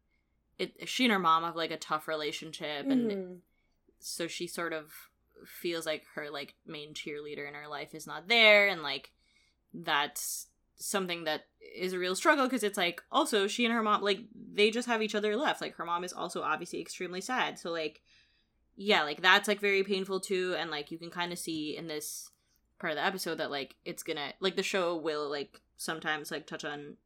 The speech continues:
Speaker 1: just her, like, really struggling, um, and not just, like, bopping around doing teen stuff, so, like, I think this is sort of the part that previews that, and then it, it ends with her being like, "Oh yeah, I'm gonna go, <laughs> like, have sex with Paxton."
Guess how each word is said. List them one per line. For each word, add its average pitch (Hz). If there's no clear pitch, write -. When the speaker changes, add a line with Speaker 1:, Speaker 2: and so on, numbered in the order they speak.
Speaker 1:
just 151
her, 143
like, 143
really 196
struggling, 147
um, 147
and 175
not 139
just, 147
like, 139
bopping 147
around 139
doing 156
teen -
stuff, 233
so, 175
like, 143
I 180
think 165
this 151
is 165
sort 147
of 143
the 147
part 151
that -
previews 165
that, 214
and 180
then 160
it, -
it 214
ends 175
with 170
her 160
being 156
like, 147
"Oh 196
yeah, 196
I'm 185
gonna 180
go, 208
<laughs> -
like, 190
have 160
sex -
with 165
Paxton." 180